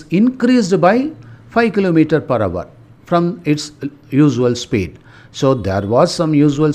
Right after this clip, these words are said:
speed. Now they have increased the speed as x plus five. Original speed was x. Now they have increased as x plus five. And it is because of the speed difference, now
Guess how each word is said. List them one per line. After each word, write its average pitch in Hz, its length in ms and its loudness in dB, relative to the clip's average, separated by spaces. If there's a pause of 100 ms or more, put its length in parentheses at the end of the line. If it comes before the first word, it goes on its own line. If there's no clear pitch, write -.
speed. 151 380 -2 (420)
Now 127 80 2 (200)
they 143 60 4 (100)
have 131 220 4
increased 156 420 0
the 127 100 -4
speed 151 340 2 (160)
as 139 160 -6 (160)
x - 80 -12
plus 147 300 -4 (120)
five. 151 300 0 (600)
Original 151 440 2
speed 143 300 0
was 139 160 -2 (260)
x. - 200 -14 (300)
Now 139 260 0
they 139 120 4
have 131 180 2
increased 139 420 0
as 135 200 -4
x - 120 -14
plus 135 260 -4 (120)
five. 143 240 0 (320)
And 147 180 0
it 156 160 2
is 147 220 2
because 214 260 2
of 202 80 0
the 151 220 2
speed 185 340 0
difference, 123 720 -4 (360)
now 190 140 0